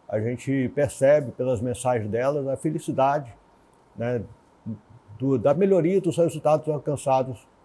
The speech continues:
lá na clínica, junto com a equipe. Então a gente também fica muito feliz com o resultado. Isso aí é o propósito do sebrae, de proporcionar esse resultado aos nossos clientes.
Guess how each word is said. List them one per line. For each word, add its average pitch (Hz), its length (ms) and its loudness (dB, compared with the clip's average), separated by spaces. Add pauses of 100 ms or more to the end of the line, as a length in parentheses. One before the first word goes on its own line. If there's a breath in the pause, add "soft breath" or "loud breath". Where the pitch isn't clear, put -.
(240)
lá 127 300 4
na 110 380 -2 (320)
clínica, 135 580 0 (340)
junto 127 300 -4
com 123 100 0
a 110 120 0
equipe. 139 580 -4 (280)
Então 120 180 2
a 131 80 0
gente 135 240 -4
também 131 280 2
fica 135 220 0
muito 156 240 -2
feliz 135 340 0
com - 120 -12
o - 20 -6
resultado. 120 680 0 (220)
Isso 120 340 -6
aí 117 200 0
é 131 60 0
o 127 80 -2
propósito 110 580 0
do 101 100 -10
sebrae, 113 520 0 (440 soft breath)
de 104 140 -4
proporcionar 113 760 -4
esse 101 160 -6
resultado 107 500 -2
aos 101 120 -4
nossos 107 240 -10
clientes. 104 520 -8